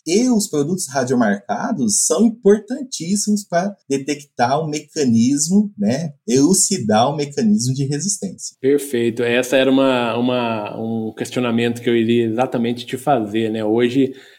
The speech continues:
Speaker 2: se usa muito essa técnica, né, pra, é, entender um pouco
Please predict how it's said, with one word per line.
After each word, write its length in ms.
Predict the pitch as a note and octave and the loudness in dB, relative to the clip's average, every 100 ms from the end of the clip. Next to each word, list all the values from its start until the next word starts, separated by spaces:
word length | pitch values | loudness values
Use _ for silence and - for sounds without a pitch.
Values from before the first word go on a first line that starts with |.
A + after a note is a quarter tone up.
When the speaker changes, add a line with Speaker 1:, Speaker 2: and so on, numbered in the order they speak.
| _ | _
Speaker 2:
se 240 | - C3 | -6 2
usa 320 | B2+ C3+ C#3 | 4 6 6
muito 440 | C3+ B2 C#3 E3+ E3+ | 4 6 6 6 4
essa 180 | D#3+ C#3 | 2 -4
técnica, 680 | - C3 D3+ D3+ B2+ A#2+ | 0 0 2 0 0 -2
né, 220 | A#2 C3 | 0 0
pra, 540 | C3 - B2 B2+ C#3 C#3+ | 0 0 4 6 4 2
é, 300 | B2+ B2 A#2+ | 2 2 2
entender 640 | C3 C#3+ D3 C3+ A#2 B2+ | 2 4 4 4 4 4
um 100 | D#3+ | 4
pouco 560 | D#3 - B2+ D3 - D#3+ | 2 2 4 4 4 2